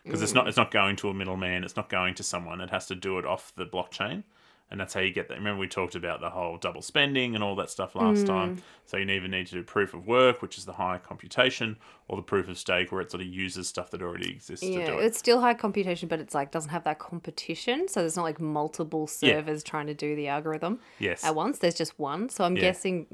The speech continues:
Speaker 2: my guess was it feels like the staking is, like,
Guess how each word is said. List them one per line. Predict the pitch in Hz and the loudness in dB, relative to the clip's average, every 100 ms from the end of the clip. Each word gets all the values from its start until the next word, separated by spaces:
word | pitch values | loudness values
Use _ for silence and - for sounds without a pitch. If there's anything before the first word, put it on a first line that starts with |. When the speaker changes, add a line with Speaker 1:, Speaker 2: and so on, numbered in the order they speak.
| - 143 143 - | -14 -12 -12 -10
Speaker 2:
my | 151 151 | -4 -4
guess | 147 - | -4 -6
was | 139 | -8
it | 139 | -10
feels | - 262 294 220 | 4 6 8 6
like | 180 170 - _ | 2 0 -4 _
the | - | -10
staking | - 165 165 - 156 | -2 0 0 -2 -4
is, | 147 147 | -4 -4
like, | 143 135 - | -6 -6 -12